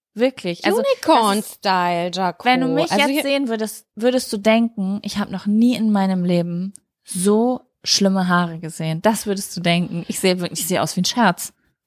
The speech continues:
Speaker 2: Und da nochmal zum Friseur gehen oder würdest du sagen,
Speaker 1: Ja.
Speaker 2: das ist eher keine gute Idee?
Speaker 1: Das ist eine super gute Idee. Hier meine Mitbewohnerin Lisa, meine, äh, mit der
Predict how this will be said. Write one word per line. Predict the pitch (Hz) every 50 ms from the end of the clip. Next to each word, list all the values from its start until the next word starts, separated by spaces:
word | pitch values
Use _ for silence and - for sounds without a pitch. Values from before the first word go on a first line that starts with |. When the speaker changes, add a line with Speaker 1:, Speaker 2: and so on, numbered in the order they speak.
| _ _ _ _ _ _ _ _ _ _ _
Speaker 2:
Und | - 262 269 269 262 262 247 - - -
da | - 220 190 220 202 233
nochmal | 262 302 294 269 277 277 -
zum | - - 262 254 226
Friseur | - - 233 220 185 180 208 202 208 240 269 269
gehen | - 330 330 311
oder | 302 277 269 254 226
würdest | 254 254 254 233 - - -
du | 220 220
sagen, | 196 202 214 214 214 220 214 208
Speaker 1:
Ja. | 196
Speaker 2:
das | 202 185 185
ist | 185 -
eher | 196 202 196 202
keine | - - - 202 185 185 185 180 175
gute | 165 170 175 165 - -
Idee? | - 110 165 156 - 151 151 156 151 151 151 160 175 - - - - - - - - - - _
Speaker 1:
Das | - 285 302 302
ist | 339 359 -
eine | 320 302
super | 294 349 359 - 403 370
gute | 262 262 247 226 - 233
Idee. | - - 208 196 - 202 190 190 190
Hier | 196 285 285
meine | 269 269 269 262
Mitbewohnerin | 247 226 233 233 - 285 269 262 269 262 254 247 214 214 196
Lisa, | 190 190 190 202 247 262 262
meine, | 240 214 196 202 -
äh, | - - 190 202 202
mit | 202 196 196 196 -
der | 196 185 180